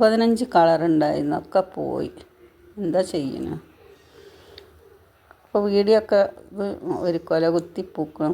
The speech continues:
കുഞ്ഞ റോസാണ്. എന്ത് കള-, ഇതിൻ്റെ ആണെന്നൊന്നും പേരൊന്നും എനിക്ക് അറിഞ്ഞൂടാ.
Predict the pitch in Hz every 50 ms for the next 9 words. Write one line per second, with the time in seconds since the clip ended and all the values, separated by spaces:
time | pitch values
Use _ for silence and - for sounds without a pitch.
0 | - - 165 151 151 156 165 165 170 170 175 156 143 143 139 156 - - - -
1 | - - 104 - - _ _ - - 104 110 113 117 156 160 - - - 151 139
2 | 127 - - - 143 165 156 156 180 175 180 180 175 175 170 175 170 165 160 156
3 | 160 160 165 156 156 165 160 165 180 165 151 151 151 151 - - - 139 139 -
4 | 120 - - - - - -